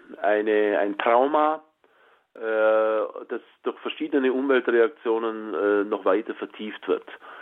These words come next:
Äh, wir müssen nach unserem heutigen Kenntnisstand sagen, der Suizid ist in der großen Anzahl der Fälle eine Folge einer schweren Depression.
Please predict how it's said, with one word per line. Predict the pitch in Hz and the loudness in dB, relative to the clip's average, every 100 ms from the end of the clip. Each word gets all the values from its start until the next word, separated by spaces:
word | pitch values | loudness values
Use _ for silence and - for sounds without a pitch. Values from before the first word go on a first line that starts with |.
| - - | -20 -10
Äh, | - 101 101 101 101 110 | 0 4 4 4 0 -4
wir | |
müssen | 127 151 151 | -4 -4 -2
nach | 123 | -2
unserem | 135 131 123 107 | -2 -2 -2 0
heutigen | 117 143 139 120 | 0 -2 -8 -8
Kenntnisstand | 117 135 135 123 120 107 110 | -8 -6 -8 -6 -4 -4 0
sagen, | 101 104 107 | 0 0 -4
der | 98 - | -10 -6
Suizid | 127 135 - 127 131 - - | -2 -2 -4 -8 -8 -8 -14
ist | 120 104 - | -12 -12 -8
in | 110 104 | -6 2
der | 101 95 95 92 - - | 4 6 4 2 -2 -2
großen | 113 131 175 170 131 | 2 4 4 2 -2
Anzahl | 104 120 - 104 95 | -2 -2 -2 0 0
der | 90 | -4
Fälle | - 92 110 117 113 _ _ - - _ | -2 -2 0 0 -2 _ _ -20 -20 _
eine | - 107 98 | -8 -4 -2
Folge | - 110 127 127 | 2 2 2 -2
einer | 101 95 | -4 -6
schweren | - 95 104 104 | -6 -2 -2 -2
Depression. | 95 - 90 - 85 82 | -4 -4 -6 -4 -2 -2